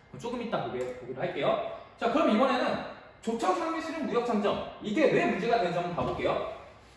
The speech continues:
자, 기존에 이 조청상민수령 무역장정 전에는 거류지 무역이라고 해서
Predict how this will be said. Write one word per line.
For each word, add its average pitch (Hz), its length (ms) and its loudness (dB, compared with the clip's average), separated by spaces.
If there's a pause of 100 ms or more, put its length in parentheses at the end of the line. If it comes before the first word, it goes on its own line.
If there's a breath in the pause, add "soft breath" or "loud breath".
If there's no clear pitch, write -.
(160)
자, 175 160 0
기존에 285 680 4
이 - 80 -4
조청상민수령 302 760 0
무역장정 220 520 0
전에는 - 580 -2 (560)
거류지 320 600 10
무역이라고 202 560 6
해서 - 680 4